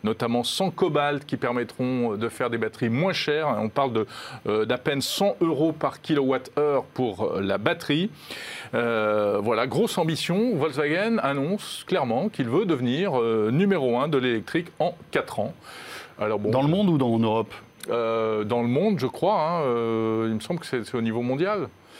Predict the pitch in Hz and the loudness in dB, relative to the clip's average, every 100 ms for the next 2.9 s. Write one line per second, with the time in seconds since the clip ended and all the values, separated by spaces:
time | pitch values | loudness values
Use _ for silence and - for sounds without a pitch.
0 | - - 113 104 117 - - - - - | -16 -6 -2 2 0 -2 -16 -20 -20 -18
1 | - - - 117 110 117 185 156 127 131 | -18 -18 -2 0 2 4 2 4 2 2
2 | 127 117 127 175 175 139 139 139 | 2 4 4 2 2 4 6 4